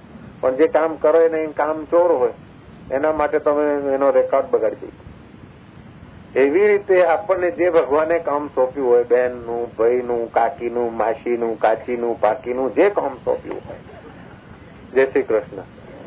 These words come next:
એ વખતે આપણને જે કામ આવી પડ્યું હોય, એમાં આપણે પૂરું ઉત્સાહ,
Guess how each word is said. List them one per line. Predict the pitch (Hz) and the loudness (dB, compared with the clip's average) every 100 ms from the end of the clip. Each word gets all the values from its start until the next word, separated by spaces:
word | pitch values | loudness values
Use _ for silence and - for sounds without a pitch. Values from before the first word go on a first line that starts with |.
| - - - | -20 -4 4
એ | 494 | 4
વખતે | 269 262 254 247 247 247 | 6 2 2 0 4 4
આપણને | 240 226 226 220 220 | 4 0 0 0 0
જે | 208 208 | 2 2
કામ | 214 202 202 | 2 0 0
આવી | 190 202 | 0 0
પડ્યું | 208 190 170 147 | 0 2 2 4
હોય, | 127 131 - - | 4 2 -2 -2
એમાં | 165 180 208 214 214 | 0 2 2 2 2
આપણે | 202 202 196 202 202 - - - - | 0 0 0 2 0 -4 -20 -16 -2
પૂરું | 247 254 247 233 220 196 202 214 165 - | 2 4 4 4 2 4 4 4 2 -4
ઉત્સાહ, | - - 170 151 113 | -12 -6 -2 -2 -4